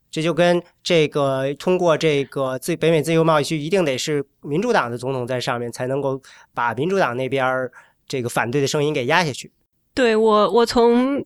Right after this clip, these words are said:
Speaker 2: 某种程度上来说同意这个判断，因为毕竟从表面上看起来，Republican 如果通过了这个法案，相对来说会比较吃亏。呃，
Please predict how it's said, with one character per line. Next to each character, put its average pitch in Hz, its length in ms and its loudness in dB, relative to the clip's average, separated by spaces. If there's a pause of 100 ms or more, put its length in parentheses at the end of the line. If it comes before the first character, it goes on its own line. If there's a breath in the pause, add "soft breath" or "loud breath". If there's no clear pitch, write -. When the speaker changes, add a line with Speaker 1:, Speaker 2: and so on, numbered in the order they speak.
(360)
Speaker 2:
某 220 180 6
种 226 200 4
程 202 200 0
度 233 120 4
上 233 160 6
来 185 160 4
说 208 160 2
同 196 260 2
意 214 100 4
这 202 120 0
个 175 80 -4
判 170 280 -2
断， 156 220 -2
因 214 200 4
为 196 360 4 (380 loud breath)
毕 240 160 4
竟 202 480 4
从 202 480 2
表 190 160 4
面 233 180 6
上 208 200 4
看 214 260 2
起 196 160 -4
来， 165 320 2 (680 loud breath)
Republican 214 720 2
如 180 120 0
果 185 120 0
通 208 220 2
过 202 100 4
了 185 100 4
这 196 120 0
个 190 100 0
法 175 200 2
案， 180 300 2 (140)
相 - 420 2
对 233 140 4
来 170 160 2
说 196 160 -2
会 214 140 2
比 165 120 -10
较 110 140 -2
吃 - 260 -4
亏。 175 440 -4 (960 loud breath)
呃， 165 440 0